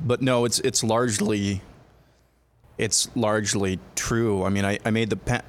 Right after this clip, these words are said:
passing comment, it was either Monday or Tuesday, that as Todd has alluded to before, forty years in the desert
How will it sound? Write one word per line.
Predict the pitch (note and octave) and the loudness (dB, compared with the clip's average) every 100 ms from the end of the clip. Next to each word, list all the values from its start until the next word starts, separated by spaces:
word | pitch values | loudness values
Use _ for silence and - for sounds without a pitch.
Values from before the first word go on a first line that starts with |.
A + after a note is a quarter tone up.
| - | -4
passing | A#2 A2 G#2+ G2 | 0 0 0 -2
comment, | B2 A2 G2+ G2 - - | 0 0 0 0 -2 -2
it | C3 | -4
was | A#2 G#2+ | -2 0
either | G2+ | 0
Monday | F#2+ G2 A2 G#2 | 2 2 2 0
or | F#2+ | 0
Tuesday, | - G#2+ G#2+ G2+ F#2+ D#2+ | -2 -2 0 0 -2 -2
that | F2 F2 - - - - _ _ _ _ _ _ | -4 -6 -10 -20 -20 -20 _ _ _ _ _ _
as | A2+ G2+ | -2 0
Todd | - A#2+ B2 | 2 2 2
has | G#2 | 2
alluded | G2+ G2+ G2 | 2 0 0
to | - G2 | -2 -2
before, | G#2 - D3 A2+ F#2 - - - - _ - - - - | -2 -2 0 0 -2 -10 -20 -20 -20 _ -20 -20 -20 -18
forty | - - C#3+ D3+ | -10 -2 0 2
years | D#3 B2+ A#2 G#2+ | 4 4 4 2
in | |
the | G#2+ | 0
desert | F#2 A2 F#2+ F#2+ | 2 0 2 -2